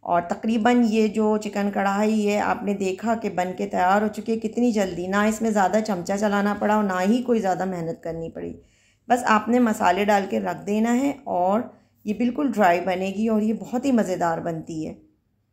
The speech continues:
तो आप लोग इसको ट्राई कीजिए। तो यहाँ पे मेरी ये जो चिकन कढ़ाई है चटपटी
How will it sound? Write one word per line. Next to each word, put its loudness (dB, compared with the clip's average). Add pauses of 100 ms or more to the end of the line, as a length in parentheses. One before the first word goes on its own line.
(340)
तो 0
आप 2
लोग 0
इसको -4
ट्राई 2
कीजिए। -2
तो -4
यहाँ 0
पे 0
मेरी 4
ये 2
जो -2
चिकन -2
कढ़ाई 2
है 2
चटपटी -4